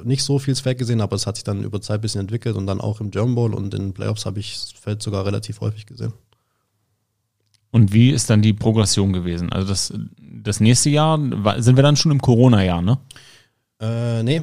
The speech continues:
Speaker 1: da kommt noch mal eins. Das war achtzehn, neunzehn und dann zwanzig war's Corona.
Speaker 2: Genau. Und wie lief das Jahr danach, spielerisch?
Speaker 1: Äh, das Jahr danach war, äh, spielerisch sehr, also vor allem in der Offseason lief ziemlich gut. Ich war dann auch schon, hab mich schon ein bisschen eingefunden gehabt,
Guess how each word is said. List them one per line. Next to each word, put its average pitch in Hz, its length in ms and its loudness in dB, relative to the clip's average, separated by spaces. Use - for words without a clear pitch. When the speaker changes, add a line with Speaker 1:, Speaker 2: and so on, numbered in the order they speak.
Speaker 1:
da 131 80 -14
kommt 113 140 -8
noch 117 80 -2
mal 107 160 -2
eins. 104 260 -6
Das - 200 -12
war - 120 -4
achtzehn, 131 380 -4
neunzehn 123 480 -2
und 107 160 -4
dann 104 220 -4
zwanzig 104 420 -6
war's 101 140 -10
Corona. 107 260 -18
Speaker 2:
Genau. 98 400 -2
Und 107 180 4
wie 123 120 6
lief 139 160 4
das 117 160 4
Jahr 117 160 6
danach, 117 380 4
spielerisch? 92 600 0
Speaker 1:
Äh, 113 280 -2
das 113 180 -6
Jahr 123 100 -2
danach 135 560 0
war, 123 560 -2
äh, 110 260 -2
spielerisch 135 380 -2
sehr, 113 400 -2
also 104 420 -4
vor - 140 -10
allem 127 120 -2
in 123 40 2
der 113 140 -2
Offseason 143 440 -2
lief 113 220 -4
ziemlich 104 240 -4
gut. 151 220 -2
Ich 110 120 -6
war 104 100 -4
dann 104 100 -4
auch 95 100 -4
schon, 95 140 -8
hab 92 100 -8
mich 95 100 -10
schon 98 120 -10
ein - 20 -8
bisschen - 140 -8
eingefunden 127 480 -4
gehabt, 123 440 -6